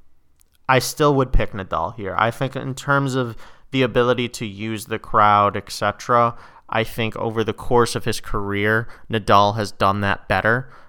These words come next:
And I have seen Novak get mentally shaken up. I understand that this year is an exception, right? Novak has continuously come from two sets down this year and won matches just seemingly out of nowhere, <laughs> quite honestly.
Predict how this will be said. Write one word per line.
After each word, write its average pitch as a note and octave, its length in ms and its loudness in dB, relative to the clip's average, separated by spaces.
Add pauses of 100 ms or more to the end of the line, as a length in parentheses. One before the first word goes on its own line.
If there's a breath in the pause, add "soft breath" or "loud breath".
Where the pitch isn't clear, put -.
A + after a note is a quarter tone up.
(120 soft breath)
And A#2 160 0
I A2+ 80 6
have G#2+ 140 2
seen A2+ 640 0
Novak G2+ 460 2
get G2 160 -2
mentally G2 460 -4
shaken F#2 460 -4
up. D#2+ 300 -4
I A#2+ 120 8
understand B2+ 600 2
that - 180 -6
this A2 280 0
year A#2 440 -2 (240 soft breath)
is A2+ 160 -2
an G#2 120 -2
exception, F3+ 720 -2 (540)
right? A#2 360 2
Novak A2+ 480 4
has A#2+ 160 -4
continuously A#2 760 -4
come G#2+ 300 -2
from G#2 160 -6
two G#2+ 160 -6
sets G#2+ 240 -4
down G2+ 260 2
this G#2+ 220 -6
year A2 180 -2
and F#2+ 220 -6
won F#2+ 400 -4
matches G2+ 560 -2
just - 340 -10
seemingly G#2 540 -4
out F2+ 160 -4
of F2+ 100 -8
nowhere, F#2+ 380 -6
<laughs> - 60 -20
quite B2 200 6
honestly. C3 540 -4